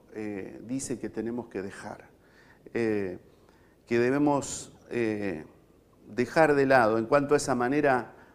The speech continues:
vieja de vivir, debemos despojarnos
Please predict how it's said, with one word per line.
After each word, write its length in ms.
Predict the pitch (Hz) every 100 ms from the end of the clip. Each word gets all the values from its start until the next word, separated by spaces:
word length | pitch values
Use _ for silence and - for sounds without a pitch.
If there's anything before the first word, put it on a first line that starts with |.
| _ _ _ -
vieja 480 | 117 156 190 175 131
de 120 | 120
vivir, 380 | 123 156 226 196
debemos 400 | 147 143 143 127
despojarnos 1200 | 120 117 - 113 - 120 90 87 - - - -